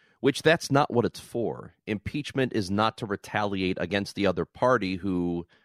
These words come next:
has what they believe to be actual reasons for impeachment. And th-, that's, I don't know. I, I'm hoping we get past the, uh, stupid era that we are in because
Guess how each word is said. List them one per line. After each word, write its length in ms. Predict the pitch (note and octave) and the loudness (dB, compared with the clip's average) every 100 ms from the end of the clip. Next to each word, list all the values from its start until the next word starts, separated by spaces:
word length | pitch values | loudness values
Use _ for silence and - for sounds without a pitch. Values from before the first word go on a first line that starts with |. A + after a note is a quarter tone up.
| _ _ - | _ _ -2
has 400 | C3+ B2+ G#2+ F#2 | 4 4 4 0
what 140 | F#2+ | -2
they 140 | G#2+ | 0
believe 460 | F#2+ G2+ G#2+ B2+ B2+ | 0 0 0 0 0
to 120 | - | -4
be 300 | G2 G2+ G2 - | -2 0 -2 0
actual 500 | G2 G#2+ - A#2+ G2 | 0 -2 -4 -4 -4
reasons 560 | E2+ F#2 G2+ G2 F2+ - | -2 -2 -2 -2 -4 -4
for 400 | - F#2+ F2 E2+ | 0 2 2 0
impeachment. 680 | E2+ C#2+ - A#2 - C#2 - _ _ _ _ _ _ | -4 -10 -8 -8 -8 -16 -18 _ _ _ _ _ _
And 320 | A2 G#2+ G#2 - A2+ | 2 4 2 -4 -8
th-, 140 | G#2 - | -6 0
that's, 460 | B2 C3 - - _ _ _ _ - | 0 0 -4 -8 _ _ _ _ 0
I 100 | A#2+ | 2
don't 180 | G2 F2+ | 4 2
know. 220 | E2 E2 | 0 0
I, 120 | A#2+ B2 - | 0 0 2
I'm 220 | C3 A2+ | 2 2
hoping 500 | - - G#3 A3+ D#3 | -4 0 0 0 0
we 80 | A#2 | 2
get 200 | C#3+ - | 0 0
past 340 | B2 A2+ - | -2 -2 -4
the, 280 | G#2 E2+ E2 | -4 -4 -2
uh, 180 | F2 D#2+ | 0 0
stupid 540 | D#2 - C3+ B2 C#3 - | 0 -2 -2 2 0 0
era 380 | B2+ C3+ D#3 C#3+ _ _ - | -2 0 -4 -6 _ _ 0
that 140 | G#2+ | 4
we 160 | A2 A#2 | 6 6
are 180 | G#2 G#2+ | 4 4
in 240 | A#2+ B2+ | 2 0
because 560 | G#2+ - F#2 F2+ D#2+ | -4 0 2 0 -4